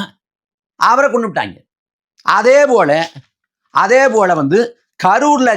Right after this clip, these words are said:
ஜெகநாதன் ஒரு விவசாயி, அவர் வந்து இந்த முறைகேடாக இயங்கக்கூடிய இந்த மணல் குவாரிகள், அங்க கனிமவள கொள்ளை நடக்கிறத கண்டறிஞ்சு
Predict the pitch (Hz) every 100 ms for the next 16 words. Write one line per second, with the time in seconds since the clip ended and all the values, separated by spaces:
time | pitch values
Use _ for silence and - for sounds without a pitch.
0 | 151 180 240 247 220 202 247 208 147 160
1 | 160 98 - _ _ _ _ _ _ _
2 | 156 247 240 226 294 226 196 156 143 240
3 | 262 247 240 208 202 208 180 175 156 123
4 | 110 160 180 160 139 113 123 202 240 185
5 | 160 139 220 233 _ _ _ - 220 226
6 | 196 175 240 262 254 - 202 220 190 170
7 | 156 139 127 107 - _ _ 165 196 240
8 | 202 139 143